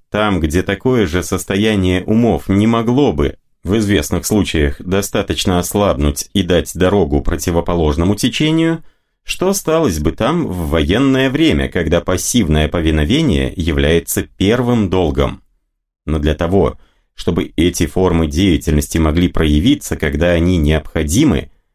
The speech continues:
надо, чтобы общество не обесценило их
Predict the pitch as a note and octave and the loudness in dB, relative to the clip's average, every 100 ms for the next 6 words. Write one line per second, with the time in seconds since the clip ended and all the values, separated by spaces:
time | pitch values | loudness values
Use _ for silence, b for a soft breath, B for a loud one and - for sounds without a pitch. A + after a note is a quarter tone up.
0 | _ _ D2 D2+ C#2+ - D2 D#2 - D2 | _ _ -4 -2 -2 -2 -2 -2 -2 0
1 | D2 - B2+ - B2+ C3+ F2+ F#2+ F#2 D#2+ | 0 0 -4 -2 -4 -2 0 0 0 -2
2 | - - A2 D3 D3 D3 - F2+ F2+ - | -4 -2 0 0 2 0 0 -2 -2 -6